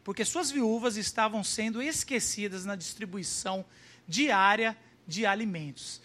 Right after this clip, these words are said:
Era interessante que a igreja primitiva começou naquela reunião de oração antes do Pentecoste com cento e vinte pessoas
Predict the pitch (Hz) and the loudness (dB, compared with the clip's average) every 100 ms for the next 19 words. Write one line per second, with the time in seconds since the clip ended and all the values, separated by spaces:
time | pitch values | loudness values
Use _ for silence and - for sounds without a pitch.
0 | - - - 226 330 339 330 - 247 247 | -20 -20 0 2 2 4 2 4 2 2
1 | - 254 190 262 294 277 262 220 262 247 | 4 4 6 4 2 2 2 2 2 2
2 | 240 254 214 - 254 226 233 233 196 208 | 2 4 4 2 2 2 4 4 2 0
3 | 202 196 196 175 - 208 254 247 202 226 | -2 0 0 0 0 2 2 0 -2 -2
4 | 202 190 - 233 - 247 - 302 349 302 | -2 -2 2 0 2 -2 0 0 0 0
5 | 220 254 - 233 - 208 226 233 | 0 0 -2 -4 0 2 2 2